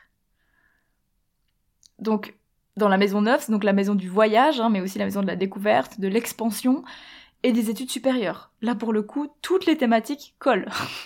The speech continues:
<laughs> C'est même pas un aspect de la maison neuf, c'est toutes les thématiques de la maison neuf qui collent, quoi. Euh, en parallèle de ça,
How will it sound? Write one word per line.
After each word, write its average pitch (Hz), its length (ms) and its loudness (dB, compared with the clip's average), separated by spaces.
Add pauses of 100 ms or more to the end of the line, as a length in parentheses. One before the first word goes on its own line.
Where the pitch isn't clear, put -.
(120)
<laughs> - 500 -10
C'est - 120 -10
même 240 140 2
pas 262 200 2
un 247 160 4
aspect 269 260 0
de 233 60 0
la 233 60 2
maison 220 200 0
neuf, 233 140 0
c'est 196 160 -12
toutes - 240 -4
les 311 60 8
thématiques 254 420 2
de 254 40 2
la 240 60 4
maison 214 240 0
neuf 233 180 -2
qui 240 160 -8
collent, 196 260 -2
quoi. - 200 -6 (880)
Euh, 185 380 -2 (120)
en 220 120 4
parallèle 214 380 2
de 175 100 -6
ça, - 400 -2